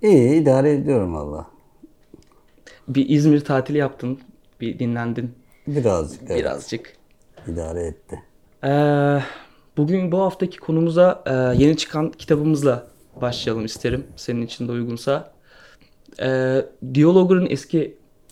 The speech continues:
Speaker 2: programlarından çözüp yaptığımız,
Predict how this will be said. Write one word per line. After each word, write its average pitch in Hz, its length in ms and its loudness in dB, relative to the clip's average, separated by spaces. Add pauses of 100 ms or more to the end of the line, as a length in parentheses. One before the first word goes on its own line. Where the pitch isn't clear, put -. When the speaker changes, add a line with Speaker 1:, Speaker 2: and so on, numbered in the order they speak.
(260)
Speaker 2:
programlarından 123 840 0 (1160)
çözüp 139 400 -4
yaptığımız, 135 720 -4